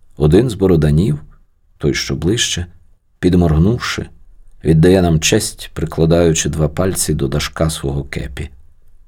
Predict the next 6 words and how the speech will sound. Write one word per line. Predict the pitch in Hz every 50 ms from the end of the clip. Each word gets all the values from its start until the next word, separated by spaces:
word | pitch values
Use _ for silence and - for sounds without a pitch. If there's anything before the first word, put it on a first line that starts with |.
| _ _ _ _ - - _
«Доброго | - - 101 98 92 98 101 92 104
ранку, | 107 110 104 85 76 - - -
країно!» | - - - 60 58 60 - - 76 - - - - - - - _ _ _ _ _ _ _ _ _ _ _ _ _ _ _ _ _ _ _ _ _
«Дивися», — | - 98 113 127 117 104 - - - - - - - -
каже | - 71 67 67 64
Пат, — | 62 - - - - - - -